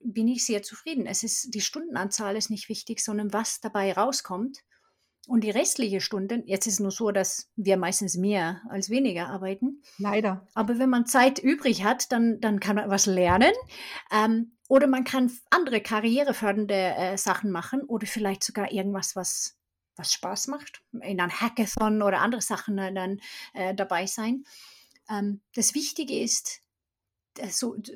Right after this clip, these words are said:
Speaker 1: so weg von dieses Neu-, Nine to Five. Und das Wichtige ist, dass die, die Mitarbeiter pünktlich sind, sondern die Kom-, die, die Konversation zwischen Manager und Mitarbeiter,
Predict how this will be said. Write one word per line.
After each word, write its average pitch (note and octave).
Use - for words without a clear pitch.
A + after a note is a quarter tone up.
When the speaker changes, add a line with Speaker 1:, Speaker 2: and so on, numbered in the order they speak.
Speaker 1:
so G#3+
weg C#4+
von A#3
dieses A#3
Neu-, A3
Nine A3
to A3+
Five. G#3
Und A3+
das A3
Wichtige A#3+
ist, -
dass -
die, G#3
die G#3
Mitarbeiter G#3
pünktlich -
sind, B3
sondern A3+
die A3
Kom-, A3
die, G3+
die G3
Konversation A3
zwischen G#3
Manager B3+
und G#3
Mitarbeiter, A3+